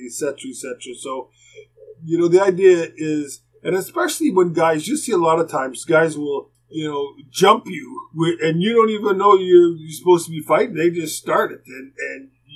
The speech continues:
you, you're reacting to what they just did. And so there was quite a few times when I've seen guys on T V and in person, when somebody jumps somebody else, and that person that got jumped is at a disadvantage,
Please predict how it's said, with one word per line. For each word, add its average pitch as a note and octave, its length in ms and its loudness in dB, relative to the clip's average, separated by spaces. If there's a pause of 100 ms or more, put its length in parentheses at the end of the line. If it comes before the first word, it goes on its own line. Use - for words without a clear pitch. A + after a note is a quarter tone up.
(140)
you, E3+ 320 -10
you're F3+ 300 6
reacting D#3 540 0
to C#3 140 -4
what D3+ 180 -6
they C#3 120 -14
just C3 280 -18
did. F3+ 260 -4 (420)
And - 160 -12
so D3 280 -4 (160)
there G3 100 -2
was G3+ 140 -4
quite C#4+ 260 2
a - 60 -4
few G#3 200 -6
times E3+ 400 -4
when C#3+ 200 -6
I've E3 160 -2
seen F#3+ 240 -8
guys E3+ 320 2
on C#3 140 -4
T F#3 220 -6
V C3 280 -12 (440)
and E3 140 0
in E3 200 -4
person, D#3+ 500 0 (300)
when C#3+ 220 -2
somebody F3 360 4
jumps E3 320 0
somebody D3+ 340 2
else, D#3 440 2 (360)
and C3+ 320 -6
that D3+ 200 4
person E3 360 0
that C#3 200 0
got C#3 240 0
jumped E3 400 0
is C#3 180 -6
at D3+ 160 4
a C#3+ 60 -6
disadvantage, E3 840 -2